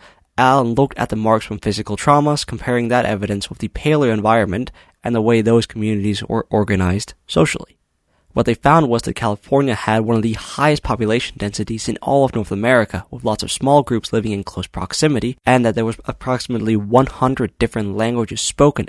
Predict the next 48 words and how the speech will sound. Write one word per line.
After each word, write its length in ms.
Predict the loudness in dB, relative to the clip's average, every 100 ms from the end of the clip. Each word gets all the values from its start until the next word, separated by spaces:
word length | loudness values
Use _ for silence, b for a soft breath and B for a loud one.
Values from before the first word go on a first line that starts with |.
| -2
in 160 | -2
California 600 | -2 -4 -4 0 2 2 0 -2
at 160 | -2
the 80 | -4
time. 400 | -2 0 0 -2 _ _ _ _
So 220 | -2 -2 -2 -4
actually 240 | -4 -4 -12
quite 280 | -4 0 2
a 60 | 4
large 240 | 2 2
group 220 | 2 2
and 180 | -2 -4 _ _
perfect 360 | -6 -4 -2 -4
for 100 | -6
the 80 | -4
study, 340 | 0 2 2
I'd 120 | -2
definitely 260 | -4 -4 -4
say. 320 | -2 -4 -4 _ _ _ 2
Allen 300 | 6 6 2
is 100 | -2
quoted 340 | 0 0 0
saying 460 | 0 2 2 0 2
that 260 | 2 0 0
when 180 | -2
people 320 | 0 -2 -2 -4
are 60 |
stressed 320 | -6 -8 -8 0
out 240 | 2 2 -2
and 180 | -6 0
worried 280 | 2 2
about 240 | 2 0 -2
protecting 500 | -8 0 0 2 -2
the 100 | -2
group, 300 | 0 0 -2
they 120 | 0 0
are 80 |
willing 360 | 2 2 2 0
to 100 | -2
be 160 | -2 -2
aggressive. 460 | 0 0 0 -6 _ _ _
Violence 400 | 2 4 4 0
is 140 | -4
about 260 | -2 -2 -2
resources 480 | -4 -4 -4 -4 -6
for 220 | 2 2
the 80 | 2
group. 260 | -2 -6